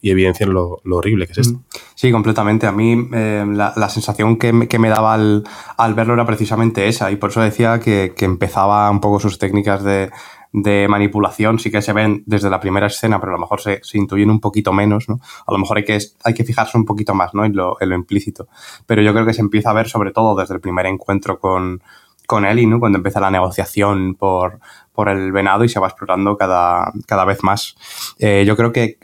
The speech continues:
Speaker 2: em, que... es fácil también, como, eh, personas cerca de, de internet y probablemente cerca de muchos casos de grooming, eh, reconocer este tipo de, de técnicas de, de manipulación o de, o de persuasión que,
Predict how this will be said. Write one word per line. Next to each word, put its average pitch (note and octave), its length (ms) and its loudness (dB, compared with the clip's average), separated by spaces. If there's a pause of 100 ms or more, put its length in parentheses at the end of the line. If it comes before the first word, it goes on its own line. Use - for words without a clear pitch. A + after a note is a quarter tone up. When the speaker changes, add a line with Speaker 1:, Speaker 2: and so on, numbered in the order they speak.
Speaker 2:
em, F#2+ 540 -2 (360)
que... A#2+ 80 0
es B2 140 -2
fácil A#2+ 480 2
también, G#2+ 420 2
como, F2+ 600 -2
eh, F#2 320 -2
personas G2+ 580 -2 (160)
cerca G#2+ 260 -2
de, G2+ 300 2
de G#2 100 2
internet G#2 680 2
y G2 300 0 (280)
probablemente G#2 420 2
cerca G#2 260 0
de G2 60 0
muchos G#2 280 -2
casos G#2 260 -6
de F#2 100 -2
grooming, G#2 480 2 (460)
eh, G2 380 0 (380)
reconocer G#2+ 540 0
este A2+ 220 0
tipo A#2+ 240 2
de, G#2 320 2
de G2+ 100 2
técnicas G#2 540 2
de, F#2 440 -2
de F#2 220 -2
manipulación F#2 720 0
o G2 100 2
de, F#2 160 -2
o - 120 -2
de F#2+ 80 0
persuasión G#2+ 560 0
que, F#2 360 -4